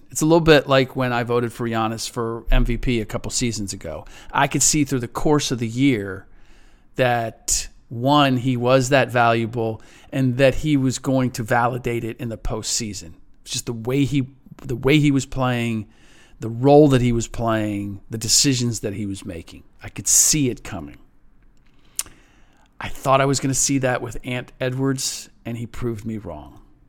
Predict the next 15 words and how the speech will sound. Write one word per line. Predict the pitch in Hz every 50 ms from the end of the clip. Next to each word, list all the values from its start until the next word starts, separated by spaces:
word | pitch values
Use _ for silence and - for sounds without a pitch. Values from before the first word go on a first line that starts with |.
| _ _ _ _ - - - -
Is | - 156 170
he | 170
a | 151
top | - 202 190 190 -
fifteen | 214 196 - - 202 185
talent? | - - 170 170 175 190 214 - - - _ - - - - - - - - - -
I | - 123
believe | 117 123 120 120 113 101
so. | - - 92 - - - - - - - - - - -
Is | - 139 131 131
he | 156 147
a | 135
top | - - - 180 160 - -
fifteen | - - 175 156 - - - - - 160 151 139 131
player? | - - - - - - 147 139 151 151 147 127 95 82 - - - -